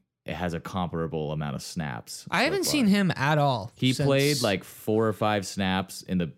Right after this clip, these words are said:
Speaker 1: Broncos game, but he was inactive last week. He hasn't got a target or anything, but that's what I mean is, like, right now, Dwayne Eskridge is hardly any different on our depth chart in our rotation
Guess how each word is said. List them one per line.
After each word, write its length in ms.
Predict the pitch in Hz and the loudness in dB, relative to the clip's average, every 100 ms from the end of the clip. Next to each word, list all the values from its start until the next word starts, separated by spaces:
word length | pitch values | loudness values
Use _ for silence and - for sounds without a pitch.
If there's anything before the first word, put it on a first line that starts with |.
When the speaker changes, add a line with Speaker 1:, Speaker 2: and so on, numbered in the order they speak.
| _ | _
Speaker 1:
Broncos 440 | 95 92 95 107 95 | 0 0 0 -2 -2
game, 260 | 101 101 90 | 0 0 0
but 120 | 87 | 0
he 120 | 90 | 0
was 140 | 85 | -2
inactive 520 | 78 64 58 60 - - | -2 -4 -4 -6 -10 -8
last 340 | 53 - - | -8 -8 -8
week. 300 | - - - _ _ - | -10 -10 -16 _ _ 0
He 80 | |
hasn't 280 | 143 160 143 | 2 2 2
got 240 | 127 117 - | 2 0 -2
a 120 | 98 92 | -2 -2
target 540 | 98 85 76 69 53 | 0 -2 -2 -6 -6
or 140 | 69 | -6
anything, 500 | 60 60 - 57 50 58 | -4 -6 -6 -8 -10 -6
but 240 | 69 55 - _ _ _ _ _ _ | -6 -6 -14 _ _ _ _ _ _
that's 240 | 151 127 | 0 0
what 80 | 120 | 0
I 80 | 92 | 2
mean 260 | 98 131 | 2 2
is, 180 | 98 85 | 2 0
like, 280 | 95 80 - _ 85 | 0 -2 -4 _ 0
right 280 | 107 135 | 2 2
now, 520 | 101 104 107 120 143 139 - - | 2 2 2 2 2 -2 -8 -2
Dwayne 260 | 113 123 | 2 4
Eskridge 420 | 110 123 - 104 92 | 4 2 2 0 0
is 120 | 90 | -2
hardly 460 | 104 110 101 98 95 | 0 2 2 0 2
any 100 | 92 | 2
different 380 | 101 101 87 80 | 0 -2 -2 -2
on 60 | |
our 120 | 82 | -2
depth 360 | 80 92 92 - | -2 -2 -2 -4
chart 320 | - 80 80 | -4 -2 -2
in 100 | 80 | -4
our 100 | 78 | -4
rotation 720 | 78 80 - 92 107 76 71 | -2 -4 -4 -4 -4 -6 -8